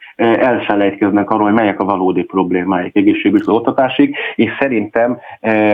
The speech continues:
a diáktüntetések pontosan arról szólnak többek között, hogy emlékeztessék az Orbán rendszert arra, hogy, hogy, hogy itt vagyunk, és a magyar társadalom igenis, ö, a tűrés határon túl van, és erre rájön egy ilyen budaházi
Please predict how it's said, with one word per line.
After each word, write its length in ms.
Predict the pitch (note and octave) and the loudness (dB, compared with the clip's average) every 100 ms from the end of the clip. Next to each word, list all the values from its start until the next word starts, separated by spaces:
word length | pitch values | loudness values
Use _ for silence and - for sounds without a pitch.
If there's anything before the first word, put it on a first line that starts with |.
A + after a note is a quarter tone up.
| G2+ | 2
a 360 | F#2 G#2 G2 G#2 | 2 2 2 4
diáktüntetések 760 | A#2+ G#2+ B2 A#2 A#2+ A#2 A#2 | 2 2 -2 0 0 0 0
pontosan 340 | - G#2 G2 G#2 | 0 -2 2 2
arról 260 | G#2 G2+ | 2 0
szólnak 320 | - A#2+ F#2+ | 0 0 0
többek 260 | - G2+ G2+ | -2 -2 0
között, 220 | - A2+ | 0 0
hogy 120 | A2+ | 2
emlékeztessék 840 | A#2+ G2+ F#2+ F#2+ - F#2+ - G2 G2 | 2 2 0 -2 -4 -2 2 0 0
az 140 | G2+ G2+ - - | -2 -4 -10 -2
Orbán 320 | G#2+ G2 F#2+ | 0 2 2
rendszert 420 | G2+ G2 G2+ - | 0 0 -2 0
arra, 200 | G#2+ G#2+ | 2 2
hogy, 300 | - G#2 - | 2 0 0
hogy, 240 | G#2+ G#2+ - | 0 0 2
hogy 220 | G#2+ F#2 | 0 2
itt 160 | B2 | 0
vagyunk, 400 | G#2 G#2+ A2+ C3+ | 0 2 4 2
és 180 | C3 G2+ | 2 -2
a 40 | G2+ | 0
magyar 360 | A#2+ A2 F#2 | 0 0 -2
társadalom 560 | - A2+ - A#2 A2+ A2 - _ | 0 0 2 0 0 -2 -10 _
igenis, 640 | D3 B2 G#2+ G2+ G#2+ - - - - | 2 4 2 2 2 0 -4 -12 -4
ö, 400 | G#2+ G#2 G2+ F#2+ | 0 2 2 2
a 140 | G2+ | 0
tűrés 340 | - A2+ G2 - | 2 2 2 0
határon 560 | G2+ G2+ F#2+ F#2+ F2+ | -2 -2 -2 -2 -4
túl 260 | - G#2+ G2+ | 0 2 2
van, 220 | A#2+ D3 | 2 2
és 140 | A2 | 2
erre 220 | G#2+ A2 G#2 | 2 2 2
rájön 300 | G2+ G2 F#2+ | 2 2 0
egy 140 | F#2 | 2
ilyen 180 | F#2+ F#2 | 0 2
budaházi 680 | G#2 G2 G2 G2 G2+ G2 | 0 0 0 0 2 0